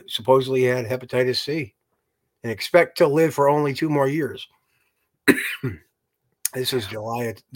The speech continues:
Speaker 1: two thousand one, you know?
Speaker 2: Yeah.
Speaker 1: Lee Fargo was the, uh, newspaper. But anyway, yeah. So he, uh, they kept saying that he died, uh, a,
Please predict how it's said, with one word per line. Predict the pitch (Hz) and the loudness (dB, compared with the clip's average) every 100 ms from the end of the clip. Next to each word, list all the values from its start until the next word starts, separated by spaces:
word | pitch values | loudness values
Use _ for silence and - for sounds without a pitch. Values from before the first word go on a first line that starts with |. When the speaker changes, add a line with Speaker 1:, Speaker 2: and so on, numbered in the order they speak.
| 92 | -20
Speaker 1:
two | - 127 | -14 -6
thousand | 123 117 101 | -4 -4 -6
one, | 117 147 98 98 | -6 -6 -8 -14
you | 101 | -12
know? | 120 _ _ _ _ _ - | -12 _ _ _ _ _ -10
Speaker 2:
Yeah. | 107 92 _ - 120 _ _ | -10 -10 _ -12 -12 _ _
Speaker 1:
Lee | 113 117 | -10 -8
Fargo | - 127 127 113 107 | 0 2 2 -2 -4
was | 104 95 | -6 -8
the, | - 107 107 | -10 -10 -6
uh, | 104 | -6
newspaper. | 104 113 - 98 90 87 _ _ _ _ _ _ _ _ _ _ _ _ - _ | -6 -8 -6 -8 -8 -14 _ _ _ _ _ _ _ _ _ _ _ _ -20 _
But | - | 4
anyway, | 285 262 156 151 | 8 10 10 8
yeah. | 202 233 151 - - | 8 6 4 0 -16
So | - 160 165 | -4 2 4
he, | 165 180 175 | 4 2 2
uh, | 170 170 170 143 - _ _ _ _ _ _ | 4 4 0 -2 -14 _ _ _ _ _ _
they | 156 | -2
kept | 160 202 151 | 4 4 4
saying | 208 202 196 | 2 4 6
that | 185 | 6
he | 175 | 2
died, | 156 185 196 175 | 2 2 4 2
uh, | 160 | 0
a, | 156 101 - 127 - | 0 -2 -6 -6 -8